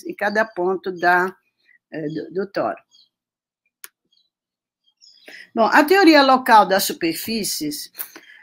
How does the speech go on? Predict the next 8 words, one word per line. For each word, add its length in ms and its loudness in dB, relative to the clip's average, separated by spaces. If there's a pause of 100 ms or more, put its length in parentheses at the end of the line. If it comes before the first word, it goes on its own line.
(100)
da 180 2
forma 440 2
como 180 -6
foi 220 -2
introduzida 680 -2
no 120 -4
século 460 0
dezoito, 960 0